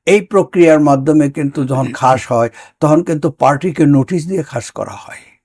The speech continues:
পার্টি জানানো হয়। আরেকটা খাস হয়ে যায় যেটা আমাদের জরিপের সময় খাস হয়ে যায়। জরিপের সময় দেখা গেল আমার জমি খাস খতিয়ানভুক্ত হয়ে গেছে।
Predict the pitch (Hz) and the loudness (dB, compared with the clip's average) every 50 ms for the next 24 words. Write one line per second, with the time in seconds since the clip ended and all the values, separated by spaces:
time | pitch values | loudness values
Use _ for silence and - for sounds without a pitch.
0 | _ _ _ _ _ _ _ _ _ _ _ _ _ _ - 131 127 131 123 143 | _ _ _ _ _ _ _ _ _ _ _ _ _ _ 0 0 0 0 0 -4
1 | 131 117 131 127 131 120 113 113 - - 95 95 87 _ - - - - _ - | -4 -2 -2 -2 -2 -2 -6 -8 -8 -10 -10 -12 -12 _ -20 -20 -20 -18 _ -2
2 | - - 214 214 - - - 220 185 - - 165 160 - - 147 135 131 127 120 | 0 0 2 0 -2 -2 -4 -4 -4 -2 -2 -2 -2 -2 0 2 2 2 2 2
3 | 120 120 117 - - - _ - 143 131 151 147 156 139 135 139 139 127 139 127 | -2 -4 -4 -6 -12 -20 _ -10 -2 -2 0 2 2 2 2 2 0 0 -2 -2
4 | 113 110 123 151 160 180 185 190 156 135 - - - 117 113 - - 117 110 - | -2 0 2 2 4 2 0 -2 -6 -8 -6 -8 -8 -8 -8 -10 -10 -14 -14 -14
5 | - - - 92 90 87 101 101 - _ _ _ _ - - - _ - 147 131 | -14 -16 -16 -16 -14 -14 -16 -16 -16 _ _ _ _ -20 -20 -20 _ -6 2 4
6 | 175 180 185 180 175 175 175 160 - - 156 143 156 156 156 156 147 131 - 139 | 6 6 6 6 2 2 0 -2 0 0 2 2 2 2 2 0 -2 0 0 0
7 | 123 131 127 123 117 110 - - _ _ - - 151 160 160 165 156 139 151 139 | 0 2 2 0 0 -2 -6 -18 _ _ 0 0 2 4 4 4 4 2 0 0
8 | 135 - - - 160 151 - - - 127 - 143 127 123 117 113 104 - - 107 | 0 -2 -2 -6 -6 -6 -6 -6 -8 -6 -4 -4 -6 -4 -6 -8 -10 -8 -8 -8
9 | 107 98 104 101 - - 107 104 | -6 -6 -8 -12 -12 -14 -16 -18